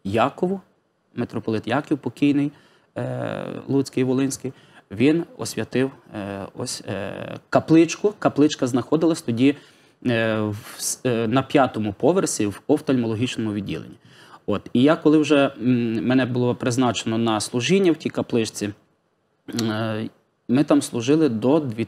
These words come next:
тисячі п'ятнадцятого року. Я призначений в дві тисячі п'ятому році. Десять років я прослужив, е, в офтальмологічному відділенні в капличці, а тоді, ну, назріло питання, що,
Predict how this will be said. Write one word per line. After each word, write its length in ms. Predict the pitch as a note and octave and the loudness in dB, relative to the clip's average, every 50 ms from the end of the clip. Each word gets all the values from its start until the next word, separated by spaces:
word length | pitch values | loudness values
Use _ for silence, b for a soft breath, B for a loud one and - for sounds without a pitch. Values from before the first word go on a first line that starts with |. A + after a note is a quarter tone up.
| - _ | -6 _
тисячі 600 | - C#3+ D3+ - - D3+ C#3+ - - C#3 C#3+ D3+ b b b b b b b b _ _ _ _ | -2 0 0 0 0 -2 -2 0 0 0 0 0 b b b b b b b b _ _ _ _
п'ятнадцятого 920 | - A2 - - C3 A#2 A#2 A#2+ - - A#2+ - A#2 A2+ A2 A2+ A2 A2+ - _ _ | -4 -4 -2 0 0 0 0 0 -4 -8 -8 -8 -8 -8 -6 -8 -10 -10 -14 _ _
року. 360 | G#2+ - G2+ F#2+ - - - - _ _ _ _ _ _ - | -6 -4 -4 -4 -6 -10 -16 -20 _ _ _ _ _ _ 0
Я 160 | - C3 C3 | 2 2 2
призначений 560 | C3+ C#3+ C3 A#2 B2+ B2+ A#2+ - - B2 A#2 | 2 0 0 2 2 2 2 0 -2 -4 -2
в 20 | |
дві 140 | A2+ A#2 A#2+ | -2 -2 -2
тисячі 320 | - B2+ A2+ - - - G#2 | 0 -2 -2 -2 -4 -6 -2
п'ятому 440 | - C#3+ D3+ E3+ - - F3+ F3 | 2 2 2 2 4 2 2 4
році. 300 | F3+ F#3 F#3 F#3 - G3 F#3 - _ b b b b b b b b b b b b b b b b _ _ | 4 2 2 0 -4 -8 -10 -12 _ b b b b b b b b b b b b b b b b _ _
Десять 400 | A2+ A2+ C#3 D3 - - C3 B2+ | 0 2 2 2 4 4 4 4
років 320 | B2+ C3 A#2 - - A#2 A2+ | 4 4 2 2 2 2 4
я 140 | B2 A#2 | 4 2
прослужив, 640 | A2+ - A#2+ A#2 - - C3 A2+ B2 A#2 G#2+ - - - | 2 0 -4 -4 -2 -2 -2 0 0 0 0 -2 -4 -4
е, 720 | A#2 A2+ G#2 G#2+ A2 G#2 G#2 G2+ G#2 G2+ G2+ G#2 G2+ G2+ | -2 -2 0 -2 -2 -2 -2 -2 -4 -4 -4 -4 -6 -6
в 140 | G2+ G#2 - - | -8 -8 -4 -2
офтальмологічному 800 | - C#3 - - C3 B2 B2 B2 A#2+ A#2+ B2+ A2+ - - A2+ A2 | -2 -2 0 0 0 2 2 2 2 2 0 0 -2 -2 -4 -2
відділенні 360 | A2+ A2+ A2 G#2+ G#2+ G#2 G#2+ | -2 -2 -2 -2 -2 -2 -4
в 40 | G#2 | -4
капличці, 560 | - - - - F#3+ G3 G#3 - - - D3 - - | -4 -6 -2 0 2 2 2 0 0 -2 -2 0 0
а 80 | - B2+ | -2 -2
тоді, 500 | - - - D3 E3 F#3 F#3+ F#3+ F#3 B2+ A2 | 0 0 2 4 4 4 4 4 4 2 2
ну, 280 | C3+ D3 D#3 C#3 A#2+ | 4 4 4 4 2
назріло 440 | A#2+ B2+ B2+ C3 C#3 D3+ E3+ F3 D#3+ | 0 0 0 2 2 4 4 2 2
питання, 520 | - C#3+ - - D3+ D#3+ F3 F#3 E3+ C3+ | 0 -4 -2 0 2 4 4 4 2 2
що, 260 | A#2 - - - B2+ | 0 0 -2 -2 -2